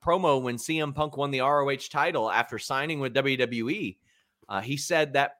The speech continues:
that that was his promo verbatim. That was a callback. It was a great full circle moment with the R O H purchase. I thought that was, uh, wonderful. We have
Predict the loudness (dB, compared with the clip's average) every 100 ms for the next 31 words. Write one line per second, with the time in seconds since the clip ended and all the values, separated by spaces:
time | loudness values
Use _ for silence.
0 | -4 -2 2 2 2 0 -6 -2 0 2
1 | 2 2 4 6 6 2 -2 2 2 4
2 | 2 2 0 -4 0 0 2 2 2 0
3 | -4 -8 -8 -4 -2 -2 -6 _ _ -8
4 | -2 0 0 -4 -2 -2 0 0 -2 -4
5 | -6 -4 0 0 0 -2 -4 -4 -2 -2
6 | -6 -6 -6 -4 -4 -4 -4 -8 -4 -2
7 | -2 -2 -4 -6 -10 -16 _ _ _ _
8 | _ _ _ _ _ _ _ _ _ _
9 | _ _ -6 2 6 6 6